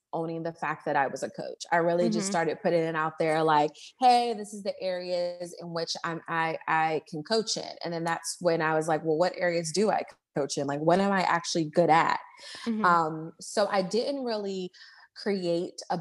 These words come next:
Speaker 1: business based on what I was good at. I created a business based on what my experiences were, and that would attract the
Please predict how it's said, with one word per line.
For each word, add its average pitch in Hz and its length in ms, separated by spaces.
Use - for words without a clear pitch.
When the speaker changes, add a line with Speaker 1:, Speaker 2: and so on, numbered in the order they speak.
Speaker 1:
business 170 460
based 165 260
on 160 140
what 160 100
I 156 100
was 151 280
good 160 180
at. 180 260
I 175 60
created 185 540
a 190 80
business 170 420
based 160 300
on 156 160
what 160 160
my 156 220
experiences 160 1120
were, 196 680
and 175 240
that 175 260
would 180 160
attract 170 520
the 165 80